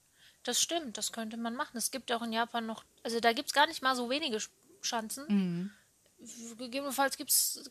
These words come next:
Speaker 1: könnte man ja vielleicht noch den einen oder anderen Wettkampf dann noch mit reinnehmen, um da eben auch, das ist natürlich für uns europäische Fans <laughs> dann ein bisschen schwierig, muss man sehr früh aufstehen und so, aber darum soll's ja gar nicht gehen, sondern halt wirklich auch für die Leute vor Ort. Bei den Damen ist das in diesem Punkt ein bisschen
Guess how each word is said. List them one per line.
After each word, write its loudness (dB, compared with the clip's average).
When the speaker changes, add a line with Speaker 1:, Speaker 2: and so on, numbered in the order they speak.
Speaker 1:
könnte 0
man 0
ja 4
vielleicht -2
noch -8
den -6
einen -4
oder 2
anderen 0
Wettkampf -4
dann -2
noch -6
mit -8
reinnehmen, -4
um -8
da -2
eben -6
auch, -8
das 6
ist 10
natürlich 4
für 2
uns 0
europäische 4
Fans -2
<laughs> 2
dann -4
ein -2
bisschen 2
schwierig, -2
muss -6
man -6
sehr 0
früh -4
aufstehen 4
und -8
so, -6
aber 8
darum 2
soll's 2
ja 2
gar -2
nicht -6
gehen, -8
sondern -8
halt -10
wirklich -14
auch -12
für -14
die -10
Leute 2
vor 2
Ort. -2
Bei 4
den -2
Damen 2
ist 0
das 0
in -6
diesem -8
Punkt -12
ein -12
bisschen -4